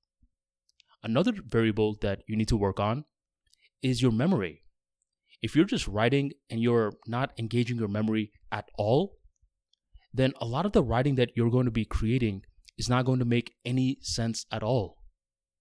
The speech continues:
Now, granted, we don't want to turn this into some sort of logical act where we're microanalyzing every single word. But if you're supposed to be writing, and let's say you're going down memory lane,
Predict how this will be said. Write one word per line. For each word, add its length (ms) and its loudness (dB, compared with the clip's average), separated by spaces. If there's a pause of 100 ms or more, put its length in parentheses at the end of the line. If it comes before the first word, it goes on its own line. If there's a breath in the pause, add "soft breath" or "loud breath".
(560 soft breath)
Now, 80 0
granted, 420 4 (240)
we 140 -2
don't 100 4
want 180 2
to 100 -2
turn 240 2
this 180 0
into 220 -6
some 180 -2
sort 220 0
of 160 -2 (280 soft breath)
logical 540 -2
act 320 -4 (240 loud breath)
where 140 0
we're 380 2 (120)
microanalyzing 880 -2 (240)
every 240 0
single 360 -2
word. 360 2 (1120 soft breath)
But 80 0
if 100 0
you're 120 8
supposed 460 2
to 60 -2
be 140 0
writing, 560 -2 (600)
and 120 0
let's 140 4
say 140 4
you're 180 4
going 220 2
down 180 0
memory 300 -2
lane, 400 -6